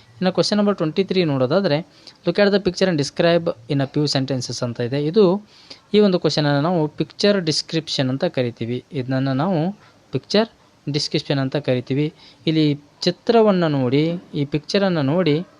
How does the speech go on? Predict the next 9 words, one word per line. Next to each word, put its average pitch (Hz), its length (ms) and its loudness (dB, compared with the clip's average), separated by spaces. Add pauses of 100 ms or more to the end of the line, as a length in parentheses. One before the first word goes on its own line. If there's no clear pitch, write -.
(120)
ನೀವೇನು 151 260 2
ಮಾಡ್ಬೇಕಾಗ್ತದೆ, 139 720 -2
ಪ್ಯಾರಾಗ್ರಾಫ್ನಲ್ಲಿ 147 960 -2 (400)
ಸ್ಟೋರಿ 135 380 -2
ಬರೆದು 156 520 -2
ಅದಕ್ಕೊಂದು 127 340 -6
ಟೈಟಲ್ 123 360 -4
ಕೂಡ 135 160 -4 (520)
ಕೊಡಬೇಕಾಗ್ತದೆ. 127 760 -2